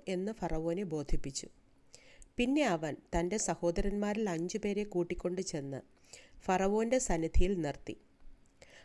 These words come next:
അപ്പോൾ ഫറവോൻ അവൻ്റെ സഹോദരന്മാരോട്, "നിങ്ങളുടെ തൊഴിൽ എന്ത്?" എന്ന് ചോദിച്ചതിന് അവർ ഫറവോനോട്, "അടിയങ്ങളും അടിയങ്ങളുടെ പിതാക്കന്മാരും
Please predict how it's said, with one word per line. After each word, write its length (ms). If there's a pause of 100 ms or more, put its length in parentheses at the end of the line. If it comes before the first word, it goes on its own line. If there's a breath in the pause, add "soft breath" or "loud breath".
(100)
അപ്പോൾ 360
ഫറവോൻ 460 (160)
അവൻ്റെ 280
സഹോദരന്മാരോട്, 960 (480 loud breath)
"നിങ്ങളുടെ 400
തൊഴിൽ 400
എന്ത്?" 280 (160)
എന്ന് 200
ചോദിച്ചതിന് 680 (240)
അവർ 240
ഫറവോനോട്, 680 (1000 loud breath)
"അടിയങ്ങളും 600 (160)
അടിയങ്ങളുടെ 520
പിതാക്കന്മാരും 840